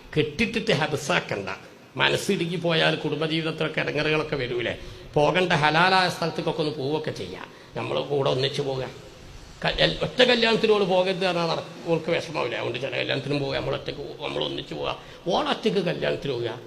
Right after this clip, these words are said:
ഓളൊറ്റക്ക് മരുമകളെ കൊണ്ടുവരാൻ പോവുക, ഓളൊറ്റക്ക് മോളെ കൊണ്ടാക്കാൻ പോവുക, ഇങ്ങനെ ഓളിങ്ങനെ ഒറ്റക്ക് പോവുക. ആ ശീലം നമുക്ക് പറ്റിയതല്ല.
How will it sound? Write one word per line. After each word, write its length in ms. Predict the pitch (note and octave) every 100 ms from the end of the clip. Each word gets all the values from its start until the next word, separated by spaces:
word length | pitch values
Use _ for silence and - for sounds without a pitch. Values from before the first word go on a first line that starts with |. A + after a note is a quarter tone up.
| - - F3+
ഓളൊറ്റക്ക് 400 | A#3+ B3+ A#3+ G3+
മരുമകളെ 300 | E3+ E3 E3+ D#3+
കൊണ്ടുവരാൻ 300 | D3 C#3 B2+
പോവുക, 200 | B2 A#2 A#2 - - E3 G#3+
ഓളൊറ്റക്ക് 460 | C4 C4+ A#3+ G3+ F#3
മോളെ 180 | F3+ F#3
കൊണ്ടാക്കാൻ 340 | F3 E3 E3 D3
പോവുക, 120 | C#3 D#3
ഇങ്ങനെ 140 | F3+ D#3+
ഓളിങ്ങനെ 440 | F#3+ B3+ A3+ E3+ C3+
ഒറ്റക്ക് 260 | - B2+ A#2
പോവുക. 180 | A2+ G#2 - C3+
ആ 20 | A3+ -
ശീലം 320 | B2+ A#2+ B2 A#2
നമുക്ക് 300 | - E3+ G#3+
പറ്റിയതല്ല. 560 | B2 - C3+ A2+ G#2+